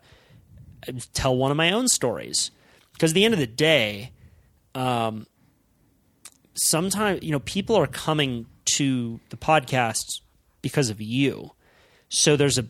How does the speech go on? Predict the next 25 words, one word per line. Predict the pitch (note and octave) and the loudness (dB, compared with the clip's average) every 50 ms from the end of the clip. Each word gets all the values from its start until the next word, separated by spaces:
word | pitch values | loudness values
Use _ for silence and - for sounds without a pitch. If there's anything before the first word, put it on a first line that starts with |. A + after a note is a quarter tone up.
| - _ | -6 _
there's | - C#3 C3 A#2+ | 0 0 2 2
a | B2+ | 0
real | A#2+ A#2+ C#3 E3+ F#3 E3 | 0 2 4 4 4 4
balance | C3 - A#2+ A2+ C3 C#3 D3 C#3 - - | 2 2 2 2 4 2 2 0 -2 -4
that | - A2+ | -6 -6
you | G#2+ A2+ | -6 -6
need | A2+ A2+ G#2+ | -6 -6 -6
to | G#2+ | -8
find, | - - - C3 A#2+ B2 B2 A2 F2 A2+ B2 A#2+ - _ _ _ - | -8 -4 -4 -2 -2 -2 -4 -4 -8 -12 -14 -16 -18 _ _ _ -6
and, | - C#3 C3 C#3 - | -4 -4 -4 -2 0
and | - C#3 D3 D3 | 0 0 2 4
there's | C#3 D#3+ D#3 C#3+ - | 4 4 4 4 4
no | E3 E3+ F3 E3+ E3 D3+ C#3 - _ _ _ _ | 4 4 6 6 4 4 2 -2 _ _ _ _
right | C3 C3 C#3 D3 C#3+ - | 0 4 4 4 4 4
way | C#3+ C#3 C3 | 0 0 0
to | B2 | 0
do | A2 A#2 C#3+ D#3+ D#3 | -2 0 0 0 0
it. | - F2+ - _ _ _ _ | -2 -6 -12 _ _ _ _
Rogan | C#3+ C#3 C3+ D3+ F#3+ G#3 G#3 G3+ F3 D3 C3 - _ _ _ _ | 0 4 6 6 6 6 4 2 2 0 -2 -4 _ _ _ _
probably | _ - - - D#3 D#3 D3+ D#3 E3 D#3 F3 D3+ E3 D3 | _ -2 -2 2 4 6 6 6 6 4 4 2 2 0
talks | A#2+ - - C3 C3 C#3 F#3 F3+ - - - | 2 0 0 2 2 2 0 0 -2 -4 -4
half | - - - - C3+ B2+ - | -4 2 2 2 2 2 -2
of | C3 A#2 | -8 -6
his | - A#2 A#2 - | -6 -4 -4 -2
podcasts. | - B2 A#2+ A#2 - - - - - - - - - | -2 -2 -4 -2 -4 -6 -6 -4 -6 -8 -8 -8 -12